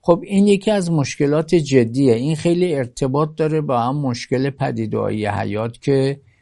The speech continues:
گفته شد. لذا آقای لاسکین میگه که مولکول دی ان اِی به خودی خودش کاربردی نداره. شما یه ماشینی مانند دی وی دی خوان می‌خواید که بتونه اطلاعات موجود در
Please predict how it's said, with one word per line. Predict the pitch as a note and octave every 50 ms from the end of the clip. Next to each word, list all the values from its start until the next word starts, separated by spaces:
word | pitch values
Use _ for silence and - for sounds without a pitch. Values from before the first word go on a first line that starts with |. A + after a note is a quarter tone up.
| _ _ _
گفته | - A2 G#2 F#2+ - - - A#2+ G#2
شد. | - - - B2+ B2 A#2 G#2 F#2+ F2+ F2+ - _ _ _ _ - - - _ _ -
لذا | B2 A#2+ B2 B2+ D#3+ E3 D#3
آقای | C3+ B2+ C3+ C#3+ D#3+ D#3+ D3+ C#3+
لاسکین | C3+ B2 A2 A2 G#2+ - - - - D3+ D3+ D#3 D3+
میگه | C#3+ C3 A#2+ C3 C3+
که | C3 - - B2+
مولکول | A#2+ A2+ A2 G#2+ G#2 G2+ F#2+ - - A#2 A2 G#2
دی | G2 G2 G#2 G#2 G#2
ان | G2+ G2 G2
اِی | F#2+ - A2 B2 C#3+ D3
به | D3 C#3
خودی | - - - A2+ G#2+ G#2 G#2+ G2+
خودش | - - B2+ B2 C#3 C#3+ - -
کاربردی | - - A2 G#2+ G2+ G2 G2+ G#2 A#2 B2 C3+ C3 C3+ C#3
نداره. | C#3 C#3 C3 A#2+ G2+ E2+ F2+ E2 E2 - _ _ _ _ _ _ _ _ _ _
شما | - - - B2 A#2+ B2 B2
یه | A#2+ A#2 B2 C3 C3+
ماشینی | C3+ C3 A#2 G#2+ G#2 G2+ - - - - C3 C3 C3+ C#3 C3
مانند | A#2 G#2+ G#2+ G#2 G#2 G#2 A2 A#2 B2+ - _
دی | - A2+ G2+
وی | F#2 G2+ G2+
دی | F#2+ G#2 G2+
خوان | - - - - C3 C3+ D3 D3+ D3+
می‌خواید | D3+ D3 D3 - C#3+ C3+ C#3 C#3+ C3+ C3 _ _ _ _ _ _ _ -
که | - A#2 A2
بتونه | A2+ C#3 C#3+ - - D#3+ C#3 A#2+ G#2+
اطلاعات | G#2 G2+ G2 _ - B2 G#2+ G#2 G2+ G2+ G2 G2 G#2 - -
موجود | G#2+ G2+ G2 G2+ G2+ G2+ F#2+ - - G2+ F#2
در | F#2+ G2 G2 G2 F#2+ G2 G2+ F#2+